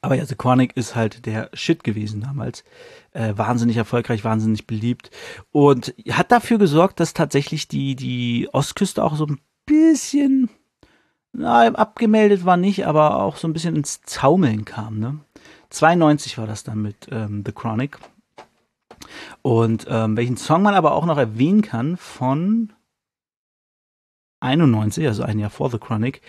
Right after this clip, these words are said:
ist, äh, Sam Song, Same Song. Same Song ist wahrscheinlich gar nicht so bekannt, aber Kenner werden ihn kennen. Denn es war ein Song von Digi-, Digital Underground. Und Digital Underground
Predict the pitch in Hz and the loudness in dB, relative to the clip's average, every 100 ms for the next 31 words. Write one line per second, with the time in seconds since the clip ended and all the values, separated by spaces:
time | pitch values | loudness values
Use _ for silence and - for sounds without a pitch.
0 | - - _ 139 139 - - 131 120 - | -20 -20 _ 0 0 -2 -6 -4 -2 2
1 | 208 202 - 113 - - 156 185 - 120 | 2 2 0 -4 -6 -6 -4 -4 -4 -6
2 | 165 120 - - - - - 165 196 233 | -6 -8 -14 -20 -20 -18 -4 4 6 6
3 | - 165 185 180 - _ _ _ 131 123 | 4 0 0 -6 -8 _ _ _ -4 -2
4 | 139 156 160 170 147 156 135 151 185 - | 0 0 0 0 2 2 2 2 0 0
5 | 185 202 - _ - 127 165 170 175 175 | 2 2 -2 _ 0 2 4 4 4 2
6 | - _ - - 147 135 131 139 143 156 | -6 _ -10 0 2 4 2 2 0 0
7 | - - - - - 139 143 165 147 - | -2 -6 -18 -18 2 6 6 4 -2 2
8 | 139 135 - 151 143 120 113 120 151 - | 2 2 2 2 2 0 -2 -8 -8 -8
9 | - - 123 165 190 160 170 - - 170 | -14 -14 -6 -4 -2 2 0 2 -2 2
10 | 165 110 104 110 135 165 123 104 147 165 | 2 0 -4 0 -2 0 -4 -2 -2 -2
11 | - 147 139 175 156 160 165 | -2 -2 0 0 0 2 4